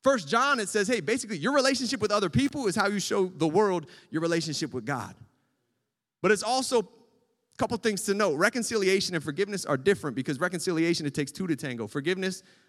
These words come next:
you can forgive somebody that doesn't even know they wronged you. You can forgive somebody that still hates you,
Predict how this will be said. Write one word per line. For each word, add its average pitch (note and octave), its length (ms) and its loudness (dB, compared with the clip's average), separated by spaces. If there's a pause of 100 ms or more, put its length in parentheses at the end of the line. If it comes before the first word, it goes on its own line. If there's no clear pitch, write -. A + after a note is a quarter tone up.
(160)
you A3+ 140 2
can B3 100 0
forgive F3+ 280 0
somebody F3 300 2
that C#3+ 140 0
doesn't F3 180 0
even D#3 160 0
know D3+ 160 4
they C3+ 120 4
wronged A2+ 280 0
you. F#2+ 100 -14 (580)
You A#3+ 120 6
can D4 80 2
forgive G#3+ 240 4
somebody E3+ 280 2
that D3+ 100 2
still D3 220 0
hates - 360 -2
you, G2+ 140 -8